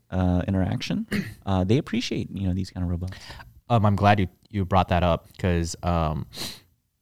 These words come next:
Speaker 2: that's gonna be one of the major concerns in the future. That's why healthcare, you know, y-, anybody you talk to who's a nurse and stuff like that, and, you know,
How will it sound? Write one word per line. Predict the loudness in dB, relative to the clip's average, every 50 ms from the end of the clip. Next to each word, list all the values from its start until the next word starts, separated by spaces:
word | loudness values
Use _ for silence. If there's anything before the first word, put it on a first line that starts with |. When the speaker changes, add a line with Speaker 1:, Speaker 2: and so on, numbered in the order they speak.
| _ _ 0
Speaker 2:
that's | 2 2 2 4 2 -2 -4 -4 0
gonna | 2 2 4 4
be | 2 2 0 0
one | 0 0 2 4 4
of | 4 2
the | 2
major | 0 0 0 0 0 0 0 0 0 0 0 -2 -2 -4
concerns | -6 -12 -14 -10 -8 -6 -4 -2 -2 -2 -2 -2 -2
in | -2
the | -2 -2
future. | -2 -4 -4 -4 -2 0 0
That's | 0 0 2
why | 0 0
healthcare, | 2 2 0 0 -4 -8 -6 -4 -2 0
you | 0 0
know, | 0 0
y-, | 0 -2 -2 -4 -4 -2
anybody | -2 0 0 0 0 0 0 0
you | -2 -2
talk | 2 2 2 2 2
to | -2 -4
who's | -4 -4 -4
a | -6
nurse | -6 -4 -4 -4 -4 -4 -4
and | -6 -6
stuff | -2 -2 -4 -4 -2 -2
like | -4 -4 -2 -2
that, | -4 -4 -2 -2
and, | -4 -4 -6 -6
you | -6 -6
know, | -6 -6 -6